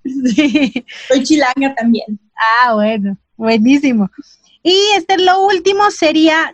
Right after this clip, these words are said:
Speaker 2: ¿tú nos recomendarías llevar un diario de gratitud o cuál herramienta cabalística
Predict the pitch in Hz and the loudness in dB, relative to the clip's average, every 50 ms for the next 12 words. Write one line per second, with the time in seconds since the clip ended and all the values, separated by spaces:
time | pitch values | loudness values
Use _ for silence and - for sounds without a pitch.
0 | _ _ - 370 370 370 381 392 403 392 339 262 269 302 311 294 269 226 285 285 | _ _ -2 0 2 2 4 4 2 2 0 2 2 2 2 2 2 0 0 0
1 | 285 277 269 277 269 262 269 269 285 285 294 302 277 269 254 254 247 262 254 - | 0 2 2 2 2 2 2 0 0 0 0 0 0 0 0 0 0 -2 -4 -2
2 | 269 277 285 277 269 294 294 277 285 285 294 285 277 247 233 220 214 220 208 - | 2 4 4 6 6 4 4 2 0 0 -2 -2 -2 0 -2 -2 -2 -2 -4 -4
3 | - 247 254 262 262 196 - 254 226 - - 302 302 302 320 330 349 330 330 285 | -2 -2 0 0 0 -2 -4 -6 -6 -2 0 0 0 2 2 2 2 2 0 0
4 | 254 254 254 262 262 262 269 269 254 - 277 277 - - 233 214 220 220 226 226 | 2 2 2 4 4 4 4 4 2 2 -2 -4 -2 -2 -2 0 0 0 0 0
5 | 233 247 247 - - _ _ _ - 240 202 - 262 247 254 254 | 0 0 0 -2 -4 _ _ _ -4 -4 -2 0 -2 -2 -2 -4